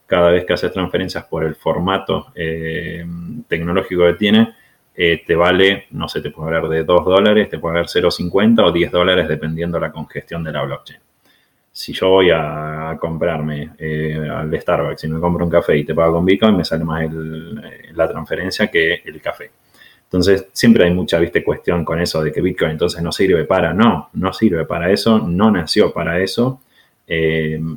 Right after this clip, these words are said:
ni yo me imagino usándolo en algún momento para eso, a no ser que tenga muchísimas mejoras a futuro que ni siquiera me interesan porque no es lo que es Bitcoin. Sí,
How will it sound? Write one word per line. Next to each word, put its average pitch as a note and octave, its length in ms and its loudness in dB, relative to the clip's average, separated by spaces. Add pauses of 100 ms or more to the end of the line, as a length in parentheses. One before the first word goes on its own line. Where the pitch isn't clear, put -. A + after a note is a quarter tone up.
ni F2 540 -2
yo - 340 0
me F2 100 2
imagino F2 380 -2
usándolo F2 540 0
en E2+ 100 0
algún E2 160 0
momento E2 400 -2
para F2 180 2
eso, G#2+ 100 2
a G#2 40 4
no F2+ 60 -2
ser F2 160 -2
que D2+ 80 -4
tenga F2 240 0
muchísimas E2 640 -2
mejoras E2+ 520 0
a D2+ 200 -6
futuro F#2 640 0
que F2 180 -2
ni F2 180 -2
siquiera G2+ 320 -2
me F#2 120 -6
interesan F#2 580 -4
porque - 360 -6
no F2+ 180 -2
es F2+ 140 -4
lo E2 160 0
que F2 160 -4
es E2+ 100 -2
Bitcoin. D2+ 400 -6 (960)
Sí, A#2 480 6